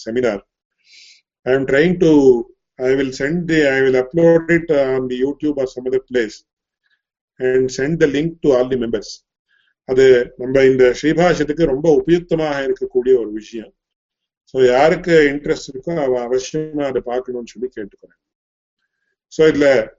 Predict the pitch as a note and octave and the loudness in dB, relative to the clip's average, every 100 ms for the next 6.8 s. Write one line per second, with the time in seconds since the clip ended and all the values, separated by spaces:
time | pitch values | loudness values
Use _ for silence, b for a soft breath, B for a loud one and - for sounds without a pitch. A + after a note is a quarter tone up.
0 | _ - C3+ D#3 D#3+ D#3+ E3+ C#3+ D3 F3 | _ -4 0 2 2 2 4 4 4 4
1 | E3 D#3+ D3+ C#3+ D3 C#3+ C#3 C#3 C3+ D#3 | 0 0 -2 -6 -8 -8 -10 -14 -8 -4
2 | C3+ D3 D#3+ D#3 C#3+ C#3+ C#3 C3+ B2+ C3+ | 0 0 -2 -6 -8 -8 -8 -6 -6 -4
3 | C3+ C3 C3 B2+ C#3+ - - D#3+ C#3+ D3+ | -6 -2 -2 0 -2 -4 -6 -4 0 0
4 | D#3 D3+ C#3+ D3 D3 C3+ B2+ A#2+ A#2 A#2+ | 2 -2 -2 0 0 0 0 -2 -8 -20
5 | - C3+ C3+ A#2+ A#2+ B2 C3+ C#3 B2+ B2+ | -16 -8 -6 -4 -2 -2 -4 -4 -2 -2
6 | B2+ C3+ B2 B2 A#2+ A#2 G#2+ | -4 -8 -8 -8 -8 -8 -8